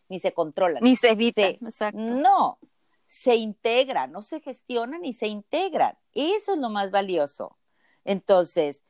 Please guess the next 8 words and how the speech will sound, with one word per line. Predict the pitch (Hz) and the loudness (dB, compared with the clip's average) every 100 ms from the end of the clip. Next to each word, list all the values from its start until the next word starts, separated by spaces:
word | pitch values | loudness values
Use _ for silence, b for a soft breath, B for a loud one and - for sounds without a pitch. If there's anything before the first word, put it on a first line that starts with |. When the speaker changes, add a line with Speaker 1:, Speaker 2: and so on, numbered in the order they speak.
| _ | _
Speaker 1:
si, | - 226 196 185 180 180 | -8 -6 -4 -4 -8 -10
si, | - - 185 170 175 | -14 -8 -6 -6 -6
y | 220 220 | 0 2
otra | 226 302 | 2 -2
cosa, | 254 285 180 156 | -2 0 0 0
¿eh? | 190 - - | -4 -12 -8
Las | 175 - | -8 -8
emociones | 151 143 165 233 370 - | -12 -10 -10 -10 -12 -16